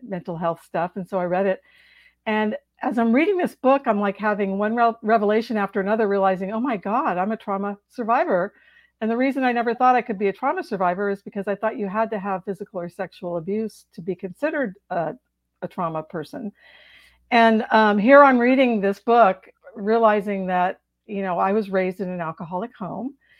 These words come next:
And, uh, there was a lot of emotional abuse between my parents, some,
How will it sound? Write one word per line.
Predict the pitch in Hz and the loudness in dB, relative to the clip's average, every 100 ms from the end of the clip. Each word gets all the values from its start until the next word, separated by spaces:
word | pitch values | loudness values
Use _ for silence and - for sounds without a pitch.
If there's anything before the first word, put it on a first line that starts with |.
| _ _ - | _ _ -4
And, | 202 196 190 185 190 | -2 -2 -2 -4 0
uh, | 175 170 170 | 2 2 0
there | 180 190 | -2 -2
was | 185 | 0
a | 196 | 0
lot | 180 185 202 | 2 2 2
of | 208 185 180 | 2 -2 -2
emotional | 190 185 185 196 202 185 175 | -2 -2 -4 -4 -4 -2 -2
abuse | 180 180 - | -4 -6 -6
between | 202 196 175 | -8 -6 -4
my | 170 | -6
parents, | 185 175 180 - 208 | -6 -6 -6 -10 -18
some, | - 240 226 233 | -2 2 2 0